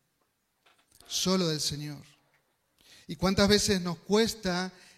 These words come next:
esa palabra solo o solamente? Oramos, pero al mismo tiempo que oramos,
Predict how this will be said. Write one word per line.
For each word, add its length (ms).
esa 340
palabra 560
solo 640
o 100
solamente? 800
Oramos, 920
pero 120
al 60
mismo 180
tiempo 300
que 80
oramos, 800